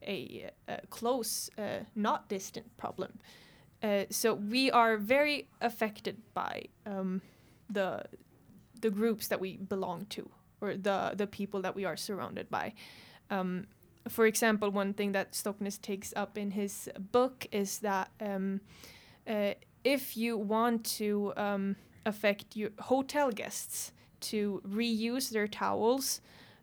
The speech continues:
uh, the absolute best thing to do is put out a note that says that seventy-five percent of the people staying in this room has reused their to-, towels.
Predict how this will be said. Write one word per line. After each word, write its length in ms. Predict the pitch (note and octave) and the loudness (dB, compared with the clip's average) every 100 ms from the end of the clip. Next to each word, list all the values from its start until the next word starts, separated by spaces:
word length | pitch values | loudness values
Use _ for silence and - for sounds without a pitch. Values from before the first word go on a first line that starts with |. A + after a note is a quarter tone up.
| - | -2
uh, 240 | G#3+ G3+ - | 2 2 2
the 220 | G3 G#3+ | 0 2
absolute 380 | - A3+ B3 A3 | 4 4 4 4
best 240 | A#3+ C4+ - | 4 2 2
thing 140 | G#3 | 2
to 80 | G#3 | 2
do 140 | G3 | 2
is 200 | F3+ - - - | 2 -2 -8 -12
put 180 | - G#3+ | 0 2
out 240 | F#3+ G3 - | 4 2 0
a 60 | |
note 380 | G3+ G#3 A3+ A3 | 0 4 4 2
that 180 | G#3 G3 | -2 -2
says 260 | - G3 G3 | -2 -2 0
that 220 | G3 - - - - - | -2 -2 -8 -20 -20 -18
seventy-five 680 | - - B3+ B3 A#3+ A#3+ A3+ | -8 2 4 4 4 2 2
percent 300 | A3 A3+ A3 | 0 0 0
of 100 | G#3 | 0
the 80 | G#3 | -2
people 320 | - G#3+ G#3+ | -2 -4 -2
staying 360 | G#3 A3 A3+ A3 | -2 2 4 4
in 80 | G#3+ | 6
this 200 | G#3+ G#3+ | 4 4
room 160 | G#3+ | 0
has 180 | G#3 G#3 | 2 0
reused 400 | G#3+ G#3+ A3 G#3+ | 0 0 0 0
their 120 | A3+ G#3+ | -2 0
to-, 280 | A#3 G#3+ - | 2 2 0
towels. 540 | - A3+ E3 - - | 2 4 4 -2 -6